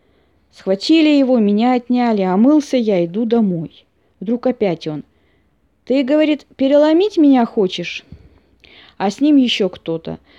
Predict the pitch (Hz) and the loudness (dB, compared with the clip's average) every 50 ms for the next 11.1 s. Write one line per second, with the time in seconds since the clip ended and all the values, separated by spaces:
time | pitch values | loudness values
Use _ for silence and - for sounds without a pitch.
0 | _ _ _ _ - - 226 247 247 - - 349 370 311 311 277 240 277 294 294 | _ _ _ _ -6 -2 -2 -2 0 0 2 2 4 4 2 2 2 2 2 4
1 | 277 277 269 277 - 262 233 233 269 269 254 247 233 214 202 202 220 240 277 277 | 4 2 0 -2 -4 -4 -2 0 0 2 2 2 0 -2 -2 -2 0 0 0 0
2 | - 339 302 - - 247 240 233 220 233 262 262 240 233 226 226 233 233 233 240 | -2 -4 -4 -4 -4 -4 -4 -4 -2 -2 0 2 2 2 2 2 2 2 2 2
3 | 240 233 226 226 - 190 214 - _ _ _ _ _ _ - 381 381 277 226 254 | 2 0 -2 -4 -6 -10 -10 -12 _ _ _ _ _ _ 0 0 0 2 2 0
4 | 262 233 262 262 226 247 240 220 202 196 - - 185 190 180 180 - - 226 - | 0 0 0 0 0 2 2 2 0 0 -2 -4 -4 -2 -2 -4 -6 -8 -10 -6
5 | 226 226 - 294 285 277 - 247 247 240 233 233 226 220 220 - - 262 269 240 | -6 -4 -2 -2 -2 -2 0 0 0 2 2 0 0 -2 -4 -4 -2 0 2 2
6 | 196 175 - - - - 175 165 156 156 - - - 247 320 370 359 359 294 262 | 0 -2 -6 -8 -10 -8 -8 -8 -8 -10 -12 -10 -4 0 0 0 2 2 2 2
7 | 262 262 269 262 - 240 226 202 220 233 226 220 240 233 196 185 175 - 196 202 | 2 2 2 0 -2 -2 -2 -2 -2 -2 0 0 0 0 -2 -4 -6 -8 -6 -6
8 | 202 202 190 175 160 - - - - - _ _ - - - - - _ _ - | -4 -6 -6 -8 -10 -12 -16 -16 -16 -18 _ _ -20 -20 -20 -20 -20 _ _ -12
9 | - 170 180 170 147 202 220 254 277 294 320 311 294 262 247 220 214 214 208 202 | -8 -8 -6 -4 -2 -2 0 0 2 2 2 2 2 2 2 2 0 0 2 2
10 | 190 185 185 170 175 170 170 170 175 185 226 285 311 311 - - - 214 175 139 | 0 0 -2 -4 -4 -2 -2 0 0 2 2 2 2 0 -2 -4 -6 -6 -6 -6
11 | 170 | -10